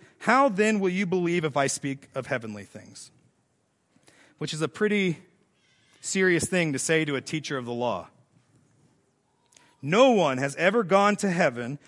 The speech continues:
except the one who came from heaven, the Son of Man. Just as Moses lifted up a snake in the desert, so the Son of Man must be lifted up, that everyone who believes in him may have eternal life."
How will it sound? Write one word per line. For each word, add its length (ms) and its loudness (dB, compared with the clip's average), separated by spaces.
except 460 2
the 80 2
one 460 2
who 140 -4
came 300 -2
from 200 -2
heaven, 320 -2
the 60 -4
Son 280 -4
of 60 -6
Man. 440 -4
Just 240 -2
as 100 0
Moses 380 0
lifted 260 -2
up 140 2
a 60 -2
snake 360 0
in 60 0
the 80 -2
desert, 580 2
so 200 0
the 80 -2
Son 240 2
of 80 2
Man 520 4
must 260 2
be 100 2
lifted 340 0
up, 280 -2
that 220 -4
everyone 440 0
who 100 4
believes 500 2
in 140 0
him 380 -2
may 260 2
have 280 6
eternal 640 -2
life." 540 2